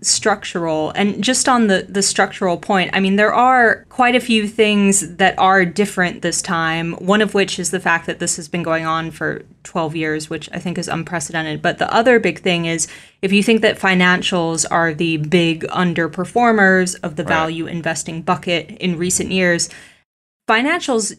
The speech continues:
Speaker 1: do seem to be facing some sort of permanent headwinds to their business model, one of which, of course, is low interest rates.
Speaker 2: Right.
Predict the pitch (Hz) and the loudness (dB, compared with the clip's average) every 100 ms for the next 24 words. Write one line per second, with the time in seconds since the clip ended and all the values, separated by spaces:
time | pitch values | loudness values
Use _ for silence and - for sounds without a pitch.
0 | 190 214 247 226 233 214 214 185 185 190 | -2 2 2 2 2 2 0 0 0 2
1 | 185 190 170 160 175 - 185 175 170 - | 2 0 -4 -4 -2 0 0 -2 -4 -6
2 | - 185 175 151 _ _ - 196 202 165 | 0 2 0 -6 _ _ 0 2 2 0
3 | 151 - - - 190 170 170 147 147 151 | -4 -8 -8 -4 -2 -2 -2 -2 -2 -4
4 | - - _ - 185 160 151 165 156 247 | -6 -10 _ -4 -2 0 2 2 2 0
5 | - 151 160 156 - - 165 190 185 180 | 0 -2 2 2 2 0 2 4 4 2
6 | 151 - - 165 156 165 156 170 156 170 | -2 -6 -2 -2 -2 -2 -4 -2 0 -2
7 | 175 156 - - - - - - 110 | -4 -6 -8 -8 -8 -12 -12 -4 -4